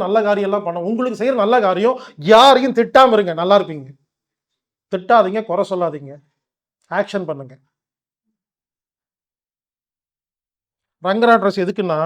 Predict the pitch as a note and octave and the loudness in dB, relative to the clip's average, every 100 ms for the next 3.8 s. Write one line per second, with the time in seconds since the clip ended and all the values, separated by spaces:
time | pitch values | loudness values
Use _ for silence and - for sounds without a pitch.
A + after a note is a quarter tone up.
0 | F#3+ A#3+ C4+ C4 _ _ _ - F#3 G3 | 0 0 0 -6 _ _ _ -12 -8 -8
1 | F#3+ D#3 C3+ C#3+ E3 D3+ F3 G3+ F#3+ F3+ | -10 -12 -14 _ -18 -6 -2 -2 -2 -4
2 | F#3 F3 F3 D#3+ - _ _ _ _ _ | -4 -6 -6 -8 -12 _ _ _ _ _
3 | _ _ _ _ - _ G3 | _ _ _ _ -20 _ 0